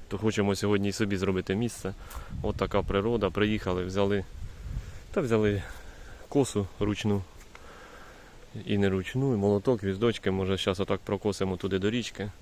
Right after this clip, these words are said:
Подивимось, який берег, та зробимо і собі містечко, щоб можна було вечірком приїжджати. Приїжджати і рибку ловити. Тут, конечно, кропиви такої, що це хана.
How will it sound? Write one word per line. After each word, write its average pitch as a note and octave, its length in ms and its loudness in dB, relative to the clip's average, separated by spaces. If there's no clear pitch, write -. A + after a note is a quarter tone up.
Подивимось, G2 520 2
який G2 220 2
берег, G2 380 4
та G#2 80 0
зробимо G2+ 400 2
і F#2 40 -4
собі G2 240 -2
містечко, G2 500 4
щоб F#2+ 140 0
можна G#2 260 4
було G2 240 2
вечірком G2 460 2
приїжджати. G2+ 560 4
Приїжджати A#2+ 600 4
і A#2+ 200 2
рибку G2+ 340 2
ловити. G2 320 4
Тут, G#2+ 140 -4
конечно, G#2+ 420 0
кропиви A2+ 500 2
такої, A2 460 2
що G#2 120 -6
це A#2+ 200 -2
хана. G2 640 0